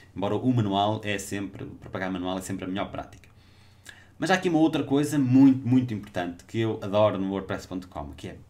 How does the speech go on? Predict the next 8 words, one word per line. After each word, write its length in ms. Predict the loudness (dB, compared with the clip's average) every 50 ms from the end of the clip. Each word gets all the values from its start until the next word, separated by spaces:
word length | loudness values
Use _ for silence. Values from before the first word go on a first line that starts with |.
| -16 -8
esta 200 | -6 -4 -2 -2
opção 280 | -4 -4 -2 -2 -2 -2
que 60 | -2
diz 160 | -6 -6 -6
aqui, 240 | -8 -8 -8 -8 -4
Google 280 | -2 -2 -2 -2 -2
Mais 440 | 0 0 0 0 0 -4 -8 -14 -18 -20 _ _ _ -20 _ -20 -10
Profile. 380 | -10 -8 -4 -2 -4 -4 -4